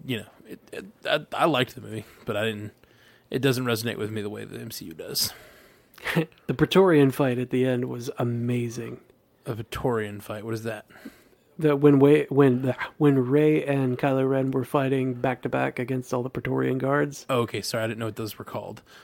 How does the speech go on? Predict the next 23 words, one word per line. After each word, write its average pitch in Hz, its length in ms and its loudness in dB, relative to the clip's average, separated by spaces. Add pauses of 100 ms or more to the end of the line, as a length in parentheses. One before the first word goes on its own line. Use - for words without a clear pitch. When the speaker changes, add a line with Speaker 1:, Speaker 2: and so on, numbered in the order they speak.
(160)
Speaker 1:
Uh, 120 180 0
Speaker 2:
In 127 120 2
Snoke's 127 120 -6
Speaker 1:
yeah. 139 240 4
Speaker 2:
chamber. 147 640 0 (100)
Speaker 1:
Yeah, 165 220 6
Speaker 2:
That 120 100 0
was 123 40 -2
Speaker 1:
no, 117 160 0
that, 131 180 2
Speaker 2:
phenomenal. 123 380 0
Speaker 1:
that 170 140 6
scene's 160 340 6
amazing. 110 520 -4 (140)
Um, 127 180 0
I 117 60 0
love 123 220 0
that 117 160 -2
scene. 123 320 -2 (960)
And 139 100 0
Speaker 2:
Again, 135 280 6
the 131 100 -8
scene. 135 520 6